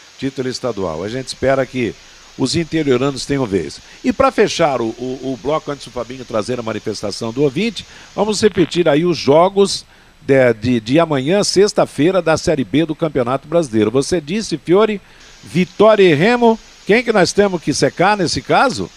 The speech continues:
Dá um empate de repente, né? Vitória e Remo no jogo de hoje, Vila Nova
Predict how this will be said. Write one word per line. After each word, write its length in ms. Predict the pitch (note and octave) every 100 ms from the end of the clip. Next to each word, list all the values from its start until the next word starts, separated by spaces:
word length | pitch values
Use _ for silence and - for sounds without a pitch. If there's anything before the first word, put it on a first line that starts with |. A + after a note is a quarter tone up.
| -
Dá 120 | - G#3+
um 80 |
empate 480 | C4 F3+ F#3+ A3+ -
de 120 | A#2
repente, 460 | G#2+ G#2+ F#3 F#3 C#3
né? 220 | F3 A3+ - - - - - - - - - - - - - - - - - - - - -
Vitória 520 | - A2+ C3 - D#3+ C#3
e 40 |
Remo 280 | C3 E3+ C3+
no 100 | G#2
jogo 240 | G#2+ B2
de 80 | G2+
hoje, 300 | F3+ F3+ - - - -
Vila 320 | - E3 A3 F3
Nova 480 | F3+ A3 F#3 G3+